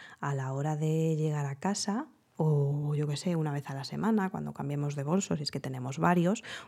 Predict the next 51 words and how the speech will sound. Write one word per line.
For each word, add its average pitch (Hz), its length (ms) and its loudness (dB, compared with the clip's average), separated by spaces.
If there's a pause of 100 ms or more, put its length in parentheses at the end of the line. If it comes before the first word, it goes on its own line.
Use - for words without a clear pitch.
(160)
pues 131 420 0
vaciar 143 580 0
el 170 140 4
bolso 165 500 0
y 175 80 -2
tirar 139 360 -2
aquellas 143 420 -4
cosas 147 320 -6
que - 120 -10
no 131 120 -4
necesitamos. 131 720 -8 (340)
Que 156 140 4
este, 151 640 2
por 151 80 -4
ejemplo, 151 300 -2
es 151 120 -6
u-, 139 440 -4
el 151 120 -4
talón 160 280 -2
de 165 60 0
Aquiles 160 440 -2 (320)
de 151 400 2
mi 135 100 -2
chico, 160 360 -2
porque 147 260 -6
siempre 139 300 -6
suele 135 240 -6
tener 131 540 -4
la 139 180 -2
mochila 131 400 -6 (180)
petada 131 540 -2
de 131 100 -6
cosas, - 380 -6 (240)
porque - 160 -10
va 135 100 -2
metiendo, 160 380 2
va 151 100 0
metiendo, 156 340 0
va 156 80 0
metiendo, 170 440 0
y 196 80 0
eso 151 100 -2
que 143 60 0
es 127 60 -6
una 139 100 -2
mochila 143 260 2
pequeña, 147 340 -2
pero 135 140 -8
digo, 123 160 -12
"Madre 123 140 -12
mía, 151 200 -4